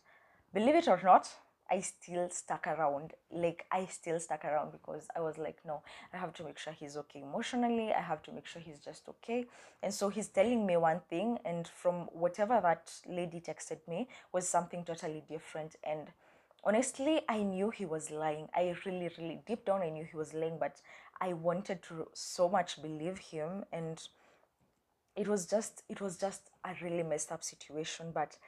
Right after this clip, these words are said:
at that point is when I knew I needed to walk away. I just needed to walk away. That was no longer my burden to bear, because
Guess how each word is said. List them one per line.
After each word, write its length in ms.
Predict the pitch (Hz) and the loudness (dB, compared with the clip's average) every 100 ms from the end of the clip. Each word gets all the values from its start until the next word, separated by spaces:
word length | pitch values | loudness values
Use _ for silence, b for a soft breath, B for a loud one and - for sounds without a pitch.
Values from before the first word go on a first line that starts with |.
| B B B | B B B
at 60 | |
that 220 | 196 - - | 8 6 4
point 280 | 190 196 - | -2 -2 -4
is 220 | 170 156 | -8 -2
when 220 | 165 170 - | 0 0 -4
I 120 | 170 | -6
knew 280 | 160 165 - | -4 -4 -4
I 120 | 170 | -6
needed 540 | 160 165 156 143 151 - | -6 -6 -8 -6 -6 -8
to 120 | - 139 | -18 -16
walk 240 | 143 147 - | -14 -12 -8
away. 240 | 151 156 - | -6 -2 0
I 180 | 170 165 | 0 2
just 280 | 175 185 | 0 0
needed 320 | 175 156 160 - | -6 -6 -6 -8
to 100 | 147 | -6
walk 240 | 156 156 | -6 -2
away. 260 | 165 156 - B B - | -2 -2 -4 B B 4
That 240 | 226 - | 4 6
was 280 | 208 170 170 | 0 0 -4
no 220 | 175 165 | -2 0
longer 440 | 165 170 180 190 | 2 4 4 4
my 200 | 165 156 | 2 0
burden 440 | 151 160 156 156 156 - | -2 -4 -4 -4 -8 -12
to 60 | |
bear, 360 | 147 156 151 233 - - | -6 2 2 2 -4 -6
because 420 | 196 196 180 175 | -2 4 4 4